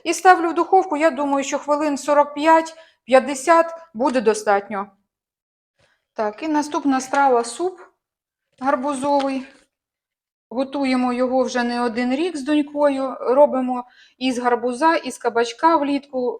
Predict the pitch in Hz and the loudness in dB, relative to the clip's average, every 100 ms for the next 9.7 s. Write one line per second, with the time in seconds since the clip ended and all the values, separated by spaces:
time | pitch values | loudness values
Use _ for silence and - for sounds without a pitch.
0 | - 240 240 214 208 202 - 320 - 285 | -4 6 6 6 -2 -12 -6 -4 -2 -2
1 | 233 202 226 262 262 247 214 202 196 196 | 0 -2 -4 -4 -2 -4 -4 -8 -10 -12
2 | 185 _ _ _ _ _ _ _ _ _ | -16 _ _ _ _ _ _ _ _ _
3 | _ _ - - 285 294 294 311 311 370 | _ _ -4 6 6 6 2 0 0 -2
4 | 359 339 311 294 - 247 269 254 277 269 | -2 -2 -4 -4 -6 -2 0 2 2 2
5 | 262 277 254 269 262 269 269 262 247 247 | 0 -4 -2 0 2 2 4 4 2 0
6 | _ 269 262 269 262 277 330 330 311 302 | _ 0 0 4 4 4 0 -2 -4 -8
7 | _ _ _ _ _ _ _ _ _ _ | _ _ _ _ _ _ _ _ _ _
8 | _ 277 285 285 254 233 226 233 247 233 | _ -6 -4 -2 2 4 4 -2 -6 -2
9 | 233 277 339 339 330 320 277 | 0 2 0 -2 -4 -4 -6